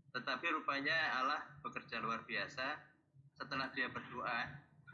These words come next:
besoknya hujan. Jadi dia merasa bahwa apa yang dia ragukan itu sebenarnya, eh, karena dia merasa itu suatu kebodohan.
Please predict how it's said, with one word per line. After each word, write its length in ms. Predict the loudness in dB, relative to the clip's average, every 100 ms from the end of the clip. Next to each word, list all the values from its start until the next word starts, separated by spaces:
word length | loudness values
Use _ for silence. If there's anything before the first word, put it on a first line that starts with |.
| -18 -18 -10
besoknya 400 | -4 -2 0 -2
hujan. 320 | 0 -2 -4 -8 -20 -20 _ -20 -20 -20 -20 -20 -20 _ -20 -20 -18 -18 -20 -14 -12 -12 -8 -6
Jadi 200 | 0 0 2
dia 200 | 0 2
merasa 360 | 2 0 -2 -2
bahwa 280 | 0 2 2
apa 320 | 2 0 0
yang 120 | 0 0
dia 80 | -2
ragukan 440 | -2 -6 -4 -4
itu 200 | -4 -6
sebenarnya, 560 | -8 -10 -4 -2 0 2
eh, 480 | 0 -2 -4 -6 -10 -12 -18 -20 -20 _ _ _ -4
karena 160 | -2 0
dia 120 | 2
merasa 280 | 2 0 -2
itu 120 | -4
suatu 360 | -2 -4 -4 -8
kebodohan. 600 | -4 -4 -2 0 -2